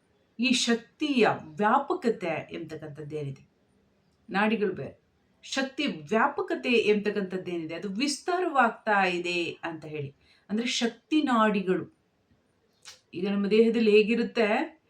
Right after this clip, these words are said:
ಆ ನಾಡಿಗಳು ಹೇಗಿರ್ತಾವೆ, ಹಾಗೆ ಸೂಕ್ಷ್ಮ ನಾಡಿಗಳಂತ ಇರ್ತಾವೆ. ಇದು ಸೂಕ್ಷ್ಮ ನಾಡಿಗಳೇ. ಈ ಸೂಕ್ಷ್ಮ ನಾಡಿಗಳು ಹೇಗೆ ಬೆಳವಣಿಗೆಯನ್ನ ಹೊಂದುತ್ತಾ ಇದ್ದಾವೆ ಅಂತ ತಿಳ್ತಕ್ಕಂಥದ್ದು ಹೇಗೆ ಅಂತ ಹೇಳಿ.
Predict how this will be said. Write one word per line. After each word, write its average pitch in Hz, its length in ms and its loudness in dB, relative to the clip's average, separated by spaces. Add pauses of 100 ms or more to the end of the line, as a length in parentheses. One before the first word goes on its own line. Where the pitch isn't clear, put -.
(180)
ಆ 185 60 -2
ನಾಡಿಗಳು 208 440 2
ಹೇಗಿರ್ತಾವೆ, 226 720 2 (440)
ಹಾಗೆ 202 180 0
ಸೂಕ್ಷ್ಮ 294 540 -4
ನಾಡಿಗಳಂತ 214 680 2
ಇರ್ತಾವೆ. - 500 -14 (600)
ಇದು 240 120 -4
ಸೂಕ್ಷ್ಮ 302 400 -2
ನಾಡಿಗಳೇ. 143 680 -4 (520)
ಈ 254 100 0
ಸೂಕ್ಷ್ಮ 302 680 -2
ನಾಡಿಗಳು 277 680 0
ಹೇಗೆ 247 400 -4
ಬೆಳವಣಿಗೆಯನ್ನ 226 920 0 (240)
ಹೊಂದುತ್ತಾ 254 560 2
ಇದ್ದಾವೆ 196 500 -2
ಅಂತ 180 220 -14
ತಿಳ್ತಕ್ಕಂಥದ್ದು 147 720 -14
ಹೇಗೆ 95 380 -16 (140)
ಅಂತ - 160 -20
ಹೇಳಿ. 139 180 -18